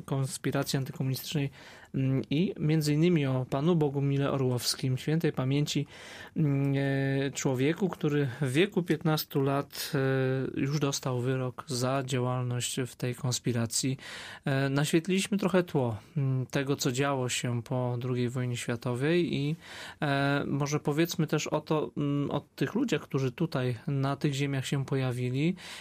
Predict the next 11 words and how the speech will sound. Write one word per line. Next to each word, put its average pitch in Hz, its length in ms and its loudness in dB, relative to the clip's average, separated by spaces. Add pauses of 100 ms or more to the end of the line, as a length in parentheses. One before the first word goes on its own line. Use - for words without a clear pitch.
(140)
jak 156 300 0
wyglądało. 156 600 2
Wspominaliśmy 160 540 2
o 170 40 4
tym, 165 140 2
że 143 100 2
w - 60 -6
szkołach 156 320 0
zawiązywały 143 600 0
się 139 120 0
organizacje, 131 540 0